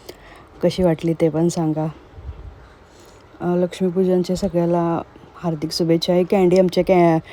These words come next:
कॅट आहे ना, तिच्यासाठी केक आणलेला होता. म्हणजे ती खात नाही, थोडं खाते ती. अं, हे एवढं स्वीट, अं, आम्ही हे केलेलं, घेतलेलं म्हटलं लक्ष्मीपूजनला.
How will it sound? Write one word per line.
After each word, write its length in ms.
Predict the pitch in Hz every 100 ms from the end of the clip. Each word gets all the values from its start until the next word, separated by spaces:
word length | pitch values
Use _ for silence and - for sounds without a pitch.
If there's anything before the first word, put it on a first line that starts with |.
| - - - -
कॅट 200 | 196 190
आहे 100 | 214
ना, 160 | 185 190
तिच्यासाठी 680 | 202 202 175 180 175 175
केक 300 | 165 180 165
आणलेला 320 | 185 170 165 160
होता. 280 | 156 151
म्हणजे 260 | 180 190 175
ती 300 | 175 185 180 175
खात 240 | 180 170
नाही, 120 | 185 -
थोडं 220 | 202 165 165
खाते 240 | 165 160
ती. 160 | 151 185 - - - - -
अं, 580 | - 185 185 180 180 180 170 - - -
हे 140 | 196
एवढं 320 | 190 180 175
स्वीट, 520 | 180 - 196 175 - 180
अं, 420 | 175 170 170 170 - - - - - - - - - - - -
आम्ही 240 | 170 180
हे 60 | 175
केलेलं, 420 | 170 175 165 160
घेतलेलं 600 | 165 170 165 160 160 160
म्हटलं 280 | 156 160 160
लक्ष्मीपूजनला. 840 | 160 160 170 156 165 160 160 165